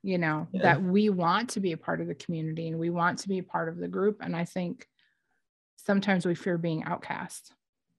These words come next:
Speaker 2: Yeah. Yeah. I mean, covid and Twitter
Speaker 1: Ugh.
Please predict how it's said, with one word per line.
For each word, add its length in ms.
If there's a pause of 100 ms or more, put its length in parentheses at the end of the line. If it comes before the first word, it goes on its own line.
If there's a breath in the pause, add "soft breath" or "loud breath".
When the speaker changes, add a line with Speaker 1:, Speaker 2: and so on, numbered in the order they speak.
(400)
Speaker 2:
Yeah. 220 (720 soft breath)
Yeah. 320 (140)
I 60
mean, 360 (840)
covid 280
and 160
Twitter 440 (1160)
Speaker 1:
Ugh. 300